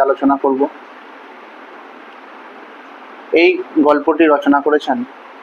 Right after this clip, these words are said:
লেখক সুবিনয় রায়চৌধুরী। তিনি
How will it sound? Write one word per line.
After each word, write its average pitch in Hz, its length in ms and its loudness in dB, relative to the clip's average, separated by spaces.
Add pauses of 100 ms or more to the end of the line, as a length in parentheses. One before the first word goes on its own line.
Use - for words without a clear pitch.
(840)
লেখক 147 360 0 (1160)
সুবিনয় 170 500 2
রায়চৌধুরী। 139 640 2 (2250)
তিনি 165 240 2